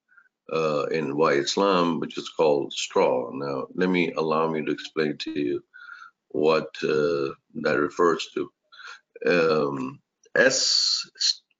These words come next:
stands for Sirat al-Mustaqim, or the straight path. The reason we came up with straw is because straw is a tool, a device with which you consume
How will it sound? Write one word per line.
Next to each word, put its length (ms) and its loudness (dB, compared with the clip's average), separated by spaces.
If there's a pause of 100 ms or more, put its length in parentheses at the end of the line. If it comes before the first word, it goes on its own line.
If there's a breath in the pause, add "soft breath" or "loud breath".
(140)
stands 420 4
for 340 0
Sirat 440 0
al-Mustaqim, 760 -6
or 100 -6
the 120 -12
straight 380 -8
path. 420 -6 (460 loud breath)
The 120 0
reason 260 6
we 100 6
came 220 2
up 140 4
with 180 -4
straw 340 6
is 60 2
because 300 0
straw 360 4
is 220 -2
a 100 -6 (100)
tool, 300 0
a 80 -2
device 640 -4
with 160 -4
which 340 -2
you 400 -2
consume 680 -4